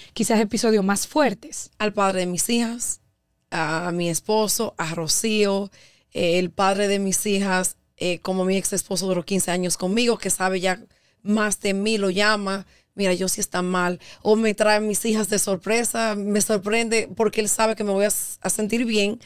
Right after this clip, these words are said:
Speaker 2: si veo mis hijas. Pero gracias a Dios tengo el apoyo de ellos.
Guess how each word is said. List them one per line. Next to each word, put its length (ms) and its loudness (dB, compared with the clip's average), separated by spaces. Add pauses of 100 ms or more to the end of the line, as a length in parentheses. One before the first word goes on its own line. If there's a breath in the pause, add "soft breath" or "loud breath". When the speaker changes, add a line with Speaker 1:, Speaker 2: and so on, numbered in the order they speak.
(300 loud breath)
Speaker 2:
si 200 0
veo 160 4
mis 280 -4
hijas. 420 0 (300 loud breath)
Pero 180 2
gracias 420 0
a 100 0
Dios 320 -4
tengo 260 0
el 80 2
apoyo 640 -2 (720)
de 320 2
ellos. 420 -2